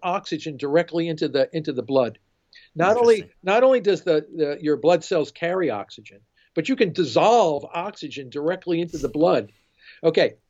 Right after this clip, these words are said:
Speaker 2: Right.
Speaker 1: So when you kill cancer cells by radiotherapy or toxic chemicals, you try to kill them by creating reactive oxygen species, ros. And that
Speaker 2: Right.
Speaker 1: blows up the cancer cells, right?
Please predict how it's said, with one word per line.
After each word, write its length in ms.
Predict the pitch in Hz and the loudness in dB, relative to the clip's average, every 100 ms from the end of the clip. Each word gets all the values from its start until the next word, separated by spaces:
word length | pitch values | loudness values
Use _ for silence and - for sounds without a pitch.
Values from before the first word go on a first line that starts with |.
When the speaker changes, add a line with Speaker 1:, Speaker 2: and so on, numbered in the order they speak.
| _ | _
Speaker 2:
Right. 180 | 95 87 | -12 -8
Speaker 1:
So 300 | - 196 139 _ _ | 2 2 2 _ _
when 160 | - 233 | -8 -2
you 200 | 285 - | -4 -4
kill 240 | - 277 294 | -6 -4 -2
cancer 420 | - 247 262 233 | -2 -2 -2 -4
cells 500 | - 202 156 151 - _ | 0 4 4 2 -2 _
by 140 | - 151 | 0 2
radiotherapy 1160 | 156 196 196 185 165 190 185 190 190 147 131 - | 4 4 4 2 0 -2 -2 -2 -4 -6 -6 -6
or 180 | 127 135 | -6 -4
toxic 500 | - 160 165 156 156 - | 0 0 0 -8 -10 -10
chemicals, 680 | - 170 156 131 113 110 - _ _ | -4 -4 -4 -6 -6 -8 -18 _ _
you 80 | 170 | -8
try 240 | 165 214 | 2 4
to 80 | 220 | 4
kill 240 | 220 214 214 | 2 -2 -2
them 160 | 185 | -2
by 140 | 160 151 | -2 -2
creating 480 | - 180 180 175 131 | -2 2 2 0 -2
reactive 440 | 160 175 170 160 - | -2 -2 -2 -8 -6
oxygen 460 | 151 - 143 147 | -8 -8 -14 -14
species, 760 | 123 - 170 170 - 98 - - _ _ _ | -14 -12 -8 -8 -8 -14 -16 -18 _ _ _
ros. 680 | - 156 165 107 - - - _ _ _ _ | -2 2 2 0 -4 -16 -20 _ _ _ _
And 120 | 156 | -6
that 120 | 185 202 | -6 -4
Speaker 2:
Right. 80 | 185 | 2
Speaker 1:
blows 300 | 202 214 214 | 4 4 2
up 160 | 202 | -2
the 60 | - | -6
cancer 400 | - 208 214 143 | -8 -8 -8 -12
cells, 400 | - 113 90 - | -12 -14 -16 -10
right? 240 | 135 202 | -8 -8